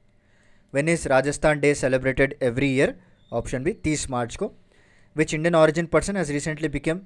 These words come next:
new C E O of American Korean Service Company, जो FedEx के नए सीईओ बने हैं, इंडियन origin इनका नाम है, ऑप्शन बी, राज सुब्रमण्यम।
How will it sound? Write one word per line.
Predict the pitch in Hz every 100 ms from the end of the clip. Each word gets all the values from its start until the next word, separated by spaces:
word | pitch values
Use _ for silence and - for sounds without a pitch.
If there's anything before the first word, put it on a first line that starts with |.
| - _ _
new | 143 185
C | 196 175
E | 175
O | 180
of | 175
American | 156 160 175 170
Korean | 151 151 156
Service | 160 143 151 -
Company, | 135 156 202
जो | 160 - 165
FedEx | 156 185 -
के | 127 - - _ _ _
नए | 135 147 185
सीईओ | 180 180 156 156
बने | 135 151
हैं, | 139 139
इंडियन | 139 147 147
origin | 135 135 156
इनका | 135 127
नाम | 135 139
है, | 165
ऑप्शन | 127 - 139
बी, | 160
राज | 131 127
सुब्रमण्यम। | - - 123 120 156